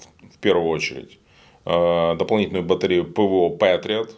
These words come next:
системы противовоздушной обороны и перехватчики,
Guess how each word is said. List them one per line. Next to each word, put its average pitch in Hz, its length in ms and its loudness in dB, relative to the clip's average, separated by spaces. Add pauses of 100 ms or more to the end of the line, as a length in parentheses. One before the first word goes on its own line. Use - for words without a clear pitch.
(260)
системы 98 440 -2
противовоздушной 92 680 -2
обороны 87 400 0
и 90 40 -10
перехватчики, 80 920 -4